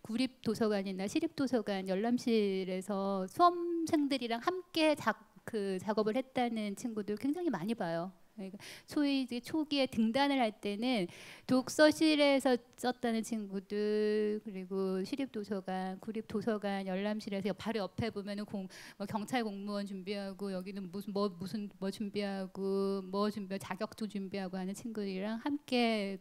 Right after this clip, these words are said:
그 글을 썼다 이런 얘기를 많이 하는데 그게 지금 우리의 현실이거든요.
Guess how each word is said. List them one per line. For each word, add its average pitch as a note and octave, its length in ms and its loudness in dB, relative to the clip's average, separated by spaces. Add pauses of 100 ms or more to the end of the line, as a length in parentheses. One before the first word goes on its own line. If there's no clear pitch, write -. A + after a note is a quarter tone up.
그 F3 300 -6
글을 G3 200 -4
썼다 F#3 560 -4
이런 G3 260 -4
얘기를 F#3+ 360 -6
많이 F3 240 -6
하는데 A3 500 -2 (260)
그게 C#4+ 220 2
지금 A3+ 380 -2
우리의 F#3+ 320 -8
현실이거든요. B3 1080 2